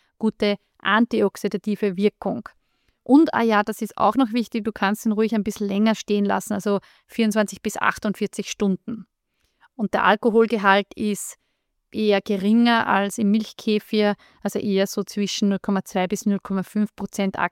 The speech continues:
Alkohol maximal. Wenn du jetzt sagst, "Na, das mag ich nicht, äh, ich mag da nicht herumpanschen, das ist mir zu aufwendig, ich will mir meinen Kefir einfach kaufen im Geschäft",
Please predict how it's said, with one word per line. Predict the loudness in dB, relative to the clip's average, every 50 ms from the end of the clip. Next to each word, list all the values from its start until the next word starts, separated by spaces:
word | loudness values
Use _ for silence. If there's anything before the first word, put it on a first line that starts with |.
| _ -4
Alkohol | -4 -4 -4 -4 -4 -4 -2 0 0
maximal. | -2 -2 -4 -8 -10 -6 -4 -2 -2 -4 -6 -8 -14 -16 -20 -20 _ _ _ _ _ _ _ _ _ _ _ _ _ _ _ _ _ _ _ _ _ _ _ _ _ _ _
Wenn | 0 2 4 6 6
du | 6 4
jetzt | 4 2 0
sagst, | 0 0 0 0 -2 -4 -2 2
"Na, | 4 4 6 6 6 6
das | 4 2 0 -2 -4 -2 0
mag | 0 0 0 -2 -6
ich | -6 -2
nicht, | -2 0 -2 -2 -6 -6 -2
äh, | 0 2 2 2 2
ich | 0
mag | -2 -4 -4 -2
da | -4
nicht | -4 -4 -4 -4
herumpanschen, | -2 0 2 0 0 0 -2 -2 -2 -2 -2 -4 -4 -4 -4 -4
das | -4 -6 -8
ist | -6 -4 -4
mir | -2
zu | -2 0 2
aufwendig, | 2 0 0 0 -2 -2 -2 -2 -4
ich | -6 -6 -4
will | -4 -2 0
mir | 0 0 0
meinen | -2 -2 -4 -6
Kefir | -4 -4 -4 -2 -2 -4
einfach | -4 -4 -6 -8 -10 -4
kaufen | 0 2 2 2 0 -2 -2 -2 -2 -2
im | -4 -4 -6
Geschäft", | -6 -6 -4 -2 -4 -4 -4 -10